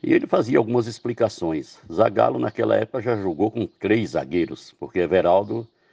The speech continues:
jogava pela esquerda, que era do Grêmio, depois morreu num acidente automobilístico, Everaldo não apoiava. Zagallo criou um quatro três três, Rivelino era um ponta esquerda falso, Rivelino do Corinthians era meia. Tostão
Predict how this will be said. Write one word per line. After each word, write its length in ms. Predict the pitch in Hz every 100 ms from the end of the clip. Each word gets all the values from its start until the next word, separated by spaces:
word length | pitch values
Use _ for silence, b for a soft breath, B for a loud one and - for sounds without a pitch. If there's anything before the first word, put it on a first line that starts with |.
| b b b b _
jogava 300 | 80 85 82
pela 180 | 78 85
esquerda, 460 | - - 110 107
que 60 | 87
era 100 | 82
do 100 | 82
Grêmio, 360 | 78 98 104
depois 280 | 85 - 82
morreu 300 | 78 71 82
num 100 | 76
acidente 460 | 76 - 73 78 78
automobilístico, 800 | 76 80 80 104 101 113 - 98
Everaldo 480 | 117 110 117 123
não 100 | 143
apoiava. 680 | 165 - 170 156 76 65 64 - _ _ b b b b b b -
Zagallo 480 | 92 110 117 120 131
criou 400 | - 120 98 101
um 80 | 98
quatro 420 | - 95 98 -
três 360 | - 90 85 -
três, 320 | 95 92 69
Rivelino 460 | 78 90 87 101
era 60 | 104
um 60 | 90
ponta 240 | 127 -
esquerda 400 | - - 92 85
falso, 580 | - 95 92 76 - - _
Rivelino 380 | - 71 82 98
do 80 | 82
Corinthians 480 | 85 82 101 - 92
era 160 | 85
meia. 400 | 76 87 87 73 - _ b b b b b b b b b -
Tostão 720 | 110 107 - 120 131 156 156